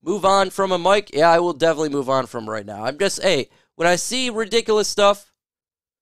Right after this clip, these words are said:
I, I gotta shoot facts out there. I guess it's just, it's, it's, it's crazy. It's crazy.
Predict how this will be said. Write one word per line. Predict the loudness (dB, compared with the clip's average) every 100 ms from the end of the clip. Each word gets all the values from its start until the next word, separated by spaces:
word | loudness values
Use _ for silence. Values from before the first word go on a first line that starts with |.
| _ _ _ _ _ _ _ _ _ _ _ _ _
I, | 0 2
I | 2 4
gotta | 4 2
shoot | -2 -6
facts | 0 0 0 -4
out | -8 -10
there. | -16 -18 _ _ _ _ _ _ _ _ _ _ _ _ _ _ _ _ _ _ _ -20 -20 _ _ _ _
I | -6
guess | -2 -2
it's | -2 -4 -2
just, | -2 0 0
it's, | -4 -4
it's, | -6 -6 -8 -16 _ _ _ _ _ _ _ _
it's | -12 -10
crazy. | 0 0 0 -4 -16 _ _ _
It's | -20
crazy. | -20 -18 -4 -2 -2 -6 -20